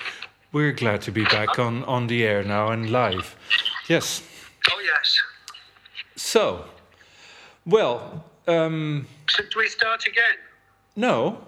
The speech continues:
Speaker 1: it's fine. This is all
Speaker 2: Oh.
Speaker 1: part of the, the, the incom-, incomprehensibleness of, uh, of the whole program, I guess, you know, and the
Speaker 2: I see.
Speaker 1: spontaneity.
Speaker 2: Yeah, this is very modern, though.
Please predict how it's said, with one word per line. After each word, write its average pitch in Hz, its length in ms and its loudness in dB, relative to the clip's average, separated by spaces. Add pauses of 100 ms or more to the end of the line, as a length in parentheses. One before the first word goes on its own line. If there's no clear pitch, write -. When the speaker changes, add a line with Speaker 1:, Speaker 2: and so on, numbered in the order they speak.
Speaker 1:
it's 208 160 -12
fine. 127 360 0
This 208 200 -4
is 185 160 -6
all 190 160 2
Speaker 2:
Oh. 185 60 2
Speaker 1:
part 185 300 2
of 175 160 -6
the, 180 300 0
the, 175 420 -2
the 165 720 -2
incom-, 160 880 -4
incomprehensibleness 143 1400 -4
of, 120 320 -10
uh, 123 40 -6
of 120 640 -2
the 123 100 0
whole 123 160 -2
program, 131 580 -4
I 90 80 -8
guess, 85 340 -10
you 113 60 -10
know, 120 160 -4
and 131 80 -6
the 123 60 -6
Speaker 2:
I 123 40 -4
see. - 100 -6
Speaker 1:
spontaneity. 151 600 0
Speaker 2:
Yeah, 147 180 4
this - 200 -2
is - 140 0
very 233 280 0
modern, 214 400 -4
though. 160 220 -2